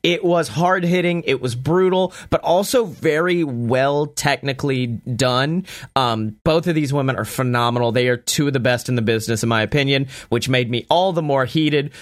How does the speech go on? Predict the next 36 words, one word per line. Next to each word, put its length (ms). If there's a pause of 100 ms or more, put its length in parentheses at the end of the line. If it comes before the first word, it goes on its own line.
(100)
when, 580
uh, 380 (320)
I 100
think 200
it 20
was 100
Excalibur 640
was 100
putting 260
over 300
A 80
E 220
W 340
Heels, 500
which 200
is 160
their 200
women's 460
exclusive, 840
um, 380
thing. 440 (240)
I, 80
it's 300
had 280
some 640 (320)
ups, 260
it's 140
had 180
some 200
downs. 380
Some 160
people 340
have 160 (300)
had 180
their 120
criticisms 680